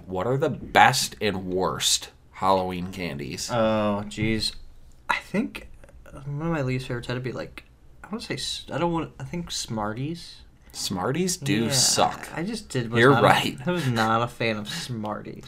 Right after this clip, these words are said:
Speaker 1: Smarties always stay, like, till the very end. After you've eaten every other candy, like, Smarties is one of those, like, "All right, we're down to the end here."
Speaker 2: I mean, I think Reese's were kinda, like, the first thing to go.
Speaker 1: Yeah.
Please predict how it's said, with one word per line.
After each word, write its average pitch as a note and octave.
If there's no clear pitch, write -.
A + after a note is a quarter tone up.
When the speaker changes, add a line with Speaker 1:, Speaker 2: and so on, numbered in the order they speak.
Speaker 1:
Smarties C3
always B2+
stay, G#2+
like, F#2+
till G2+
the F#2+
very F#2
end. F2
After G#2
you've A2
eaten G#2
every G#2+
other A2
candy, F#2
like, F2+
Smarties A2
is B2+
one G2+
of F#2+
those, F#2+
like, F2
"All F2+
right, F2
we're G2
down G2
to G2+
the F2+
end F#2
here." D2+
Speaker 2:
I -
mean, -
I -
think E3
Reese's A#2
were G#2
kinda, -
like, -
the -
first -
thing -
to -
go. -
Speaker 1:
Yeah. B1+